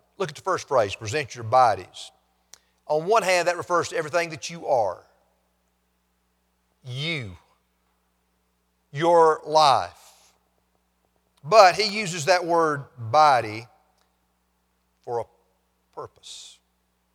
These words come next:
That literally means use your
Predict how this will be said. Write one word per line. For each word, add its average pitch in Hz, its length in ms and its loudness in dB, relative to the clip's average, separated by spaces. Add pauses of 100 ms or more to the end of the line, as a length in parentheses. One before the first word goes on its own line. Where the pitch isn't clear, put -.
(1040)
That 156 220 2
literally 180 580 0
means 127 680 -8 (400)
use 156 640 -12
your 165 680 0